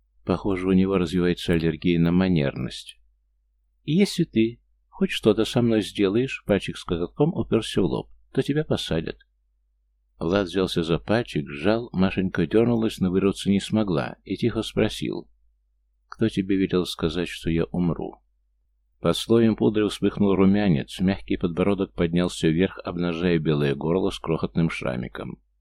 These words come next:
«Приготовилась умереть, но не сказать ни слова?»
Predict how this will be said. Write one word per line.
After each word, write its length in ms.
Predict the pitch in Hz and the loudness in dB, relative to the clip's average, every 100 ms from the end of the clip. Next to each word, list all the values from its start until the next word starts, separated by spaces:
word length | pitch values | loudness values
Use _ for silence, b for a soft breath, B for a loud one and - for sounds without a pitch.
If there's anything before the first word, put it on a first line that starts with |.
| _ _ _ _ - | _ _ _ _ -4
«Приготовилась 640 | 82 87 87 80 80 - | 0 0 2 2 2 2
умереть, 440 | 85 80 78 87 87 | 2 4 2 0 2
но 80 | |
не 100 | 85 | 0
сказать 400 | 80 - 80 82 | 0 -4 -2 0
ни 100 | 90 | 0
слова?» 580 | 87 - 117 156 78 - | 0 2 2 2 -2 -6